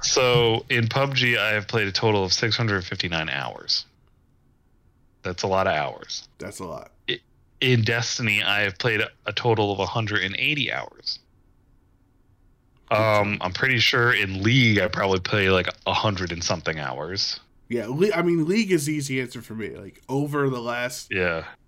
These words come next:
Speaker 2: eleven years, I've definitely played five hundred hours of League, but there's no in clock or in client timer for League, so.
Speaker 1: Yeah. Uh, Fallout four, I've played a hundred and thirty-six hours.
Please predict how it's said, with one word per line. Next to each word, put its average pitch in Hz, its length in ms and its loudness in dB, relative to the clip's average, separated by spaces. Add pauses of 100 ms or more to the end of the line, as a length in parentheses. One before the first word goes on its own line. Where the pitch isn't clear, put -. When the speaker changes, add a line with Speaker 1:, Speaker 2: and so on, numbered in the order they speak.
(200)
Speaker 2:
eleven 123 460 -2
years, 123 560 -6 (420)
I've 120 180 -4
definitely 127 300 -2
played 113 340 -8
five 104 300 -10
hundred 101 260 -10
hours 101 300 -6
of 98 60 -12
League, 107 160 -10
but 123 100 -10
there's 147 180 -2
no 139 200 -4 (100)
in 131 160 -4
clock 117 480 -6
or 123 160 -8
in 120 320 -6
client 117 460 -10 (200)
timer 117 440 -8
for 107 200 -12
League, 101 400 -12
so. 95 340 -14 (260)
Speaker 1:
Yeah. 95 340 -2 (720)
Uh, 101 240 4
Fallout 101 360 2
four, 117 400 4
I've 110 120 -2
played 107 200 2
a 92 120 0
hundred 104 340 0
and 87 100 -6
thirty-six 92 540 0
hours. 107 540 0